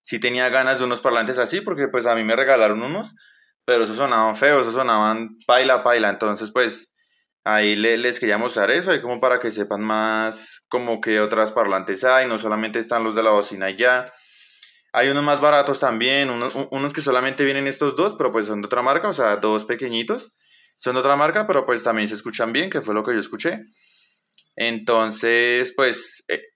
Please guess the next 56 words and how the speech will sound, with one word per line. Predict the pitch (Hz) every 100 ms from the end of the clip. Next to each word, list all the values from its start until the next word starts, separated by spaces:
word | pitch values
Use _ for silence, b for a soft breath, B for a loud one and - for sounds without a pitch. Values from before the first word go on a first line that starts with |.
| -
eso | 120 120 127
es | 127
todo, | 139
mi | 127 113
gente. | 117 110 113
Espero | 110 110
les, | 135
les | 131 120
haya | 113 110
gustado | 139 123 110
el | 123
unboxing, | 117 135 156 208 202 b b b b b
les | 113 107
haya | 107
entretenido. | 127 123 123 123 165
De |
pronto, | 160 117 117
para | 131 131 131
personas | 117 107 101 -
que | 123 120 107
sí | 104 104
sean | 95 110
amantes | 113 117 117
al | 127
sonido, | 127 110 117 208
pues | 170 101
esto | 92 104
les | 107 104
va |
a | 92
caer | - 98 98
de | 101
lujo. | 107 151 190 156 B B B B B -
Es-, | 113 113 113 113
espero | 117 117 120 120
traer | 113 135 123
una | 127 127 131
comparación | 139 - 139 123 113 117 113 113
de | 117
un | 123 120
parlante | 131 120 127 120 135
de | 127
gama | 107 104 113
alta | 139 139 208
contra | - 120 107 101
el | 101
que | 104 101
yo | 98
tengo, | 117 147 214
que | 151
el |
mío | 107 101
es | 98
de | 104
gama | 107 117
bajita, | 113 104 113 - -